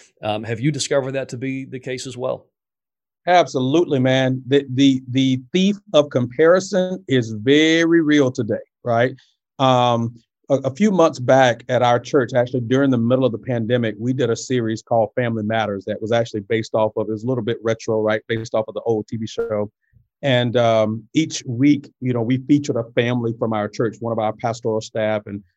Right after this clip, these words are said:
Speaker 2: you know, then members of the church. And one week was, was a focus on our family. And, and I actually talked about the benefits of a boring family, right?
Speaker 1: Mm.
Speaker 2: Because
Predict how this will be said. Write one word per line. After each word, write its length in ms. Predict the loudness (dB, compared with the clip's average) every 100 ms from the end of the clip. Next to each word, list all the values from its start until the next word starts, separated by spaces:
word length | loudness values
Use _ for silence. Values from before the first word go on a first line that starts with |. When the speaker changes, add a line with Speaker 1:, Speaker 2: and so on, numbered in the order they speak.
| _
Speaker 2:
you 80 | -6
know, 120 | -4
then 160 | -2 -2
members 240 | -4 -4
of 60 | -6
the 80 | -2
church. 340 | -2 -2 -4
And 140 | -8 -4
one 180 | -2 -2
week 180 | -2 -4
was, 220 | -6 -6
was 160 | -8 -8
a 40 |
focus 340 | -4 -4 -2 -4
on 80 | -2
our 180 | -2
family. 320 | 0 -2 -4 -8 -14 _ _ _ 0
And, 260 | 2 2 4
and 140 | 4
I 140 | 6
actually 340 | 6 2 2 -2
talked 320 | 2 2 2
about 360 | 2 2 2 -2
the 100 | -4
benefits 580 | 2 2 2 0 0
of 80 | 2
a 60 | 0
boring 420 | 2 2 2 0
family, 380 | -2 -4 -6 -10 _ _
right? 220 | 0 0 0
Speaker 1:
Mm. 20 | -4
Speaker 2:
Because 520 | 2 4 4 2 -2